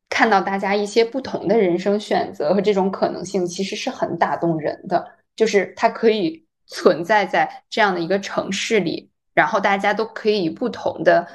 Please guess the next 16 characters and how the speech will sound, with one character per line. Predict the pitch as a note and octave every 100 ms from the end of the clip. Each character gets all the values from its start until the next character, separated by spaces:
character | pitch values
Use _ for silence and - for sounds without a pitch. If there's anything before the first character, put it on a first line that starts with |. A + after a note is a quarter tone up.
| - -
这 | G#3
样 | E3+ - _ _ _
方 | - G#3+ A3+
式 | - F#3+
去 | F#3 G3+ F3 -
开 | - G#3+ G3
心， | G3+ G3 G3+
然 | F3+
后 | F#3
去 | F3+
过 | G3 G#3+
自 | G#3 G#3+
己 | G3
的 | -
生 | F#3+ G#3+ A3 B3
活。 | - -